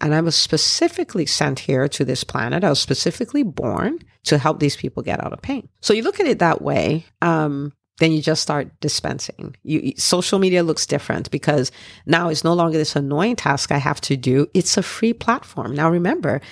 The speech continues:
people paid, people paid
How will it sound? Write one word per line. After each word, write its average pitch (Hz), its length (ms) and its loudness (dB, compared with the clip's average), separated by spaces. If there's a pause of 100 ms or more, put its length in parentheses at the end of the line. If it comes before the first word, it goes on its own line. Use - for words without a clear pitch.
(180)
people 359 320 -2
paid, - 640 0 (300)
people 370 260 0
paid 156 600 0